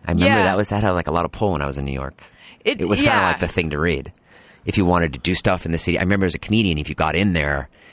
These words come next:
Speaker 1: you were
Speaker 2: Right.
Speaker 1: psyched.
Speaker 2: Do you remember Jane Borden?
Speaker 1: I
Speaker 2: Did
Speaker 1: remember
Speaker 2: you
Speaker 1: the
Speaker 2: know
Speaker 1: name.
Speaker 2: her?
Speaker 1: I didn't
Speaker 2: Yeah.
Speaker 1: know her. I never knew any of them, but sometimes
Speaker 2: Okay.
Speaker 1: they would mention you and you'd be like, "Oh, thank God."
Speaker 2: She was the editor of the comedy
Speaker 1: Yeah.
Speaker 2: section, and, um, I just found out she's, she lives out here now.
Speaker 1: Yeah.
Speaker 2: So, but anyway,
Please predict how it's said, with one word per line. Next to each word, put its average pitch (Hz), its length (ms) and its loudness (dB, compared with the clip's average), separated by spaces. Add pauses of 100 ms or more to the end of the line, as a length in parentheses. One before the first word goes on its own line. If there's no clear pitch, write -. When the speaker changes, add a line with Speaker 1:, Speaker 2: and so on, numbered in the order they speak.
(100)
Speaker 1:
you 180 80 -10
were 214 60 4
Speaker 2:
Right. 185 120 4 (100)
Speaker 1:
psyched. - 500 -2 (160)
Speaker 2:
Do 240 120 -2
you 233 100 2
remember 214 280 0
Jane 190 300 -2
Borden? 180 480 -4 (400)
Speaker 1:
I 214 100 0
Speaker 2:
Did 202 80 2
Speaker 1:
remember - 80 2
Speaker 2:
you 208 60 4
Speaker 1:
the 196 60 4
Speaker 2:
know 202 60 2
Speaker 1:
name. 214 80 2
Speaker 2:
her? 240 180 4
Speaker 1:
I 240 120 -2
didn't 214 40 2
Speaker 2:
Yeah. 214 180 6
Speaker 1:
know 113 160 2
her. 101 80 2
I 87 80 0
never 113 260 2
knew 110 240 4
any 98 180 2
of 78 100 0
them, 76 180 -2
but - 160 -4
sometimes 156 420 2
Speaker 2:
Okay. 95 100 0
Speaker 1:
they 92 40 2
would 82 280 0
mention 90 360 -2
you 73 180 0
and 76 80 -2
you'd 73 100 -4
be 76 80 -4
like, 73 160 -8
"Oh, - 260 -6
thank - 160 -14
God." 73 300 -8
Speaker 2:
She 247 280 -2
was 233 260 2
the 185 180 0
editor 185 260 0
of 156 100 -2
the 185 60 -12
comedy 233 400 0
Speaker 1:
Yeah. 180 60 -6
Speaker 2:
section, 170 600 0 (100)
and, 175 340 -2
um, 156 380 -2
I 214 120 -2
just - 280 -2
found 208 180 0
out 190 220 0
she's, 175 540 -6
she - 180 -4
lives 180 180 -4
out 165 120 0
here 165 240 -6
now. 139 260 -4 (140)
Speaker 1:
Yeah. 87 260 0
Speaker 2:
So, 180 180 0
but - 140 0
anyway, 240 340 0